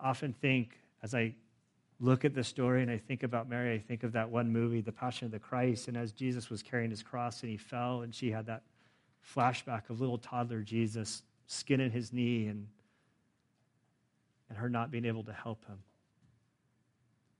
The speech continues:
Lord, I just thank you for her example of throwing herself into your hands.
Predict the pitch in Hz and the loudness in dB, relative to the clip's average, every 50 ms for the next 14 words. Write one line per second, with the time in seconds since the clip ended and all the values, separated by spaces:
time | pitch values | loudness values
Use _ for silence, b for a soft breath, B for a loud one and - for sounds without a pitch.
0 | _ _ _ _ _ _ _ _ _ _ _ _ _ _ _ _ _ _ _ _ | _ _ _ _ _ _ _ _ _ _ _ _ _ _ _ _ _ _ _ _
1 | _ _ _ _ _ _ _ _ _ _ _ _ _ _ _ _ _ _ _ _ | _ _ _ _ _ _ _ _ _ _ _ _ _ _ _ _ _ _ _ _
2 | _ _ _ _ _ _ _ _ _ _ _ _ _ _ _ - 120 120 123 123 | _ _ _ _ _ _ _ _ _ _ _ _ _ _ _ -2 0 2 2 4
3 | 117 135 143 135 - - 123 127 127 - 131 123 117 - 127 101 - - 135 139 | 2 2 0 0 0 0 -2 -2 0 0 -2 -2 -2 -2 -6 -6 -6 -4 -4 -2
4 | 135 135 127 113 101 - 107 107 113 113 - 123 120 123 127 123 120 110 107 - | -2 -2 -2 -4 -4 -6 -4 -4 -6 -6 -6 -8 -8 -6 -6 -4 -6 -6 -8 -10
5 | - - 117 117 117 120 123 123 131 123 123 - _ _ _ - 117 110 - - | -14 -8 -4 -2 0 0 0 -2 -2 -4 -8 -14 _ _ _ -6 -6 -6 -6 -6
6 | - 113 110 113 110 - - 117 104 - - 107 107 104 110 117 117 107 98 98 | -8 -8 -8 -8 -8 -8 -6 -8 -6 -6 -4 -4 -4 -2 0 0 0 -2 -2 -6
7 | 95 98 95 98 104 101 - - | -8 -6 -6 -8 -10 -12 -16 -20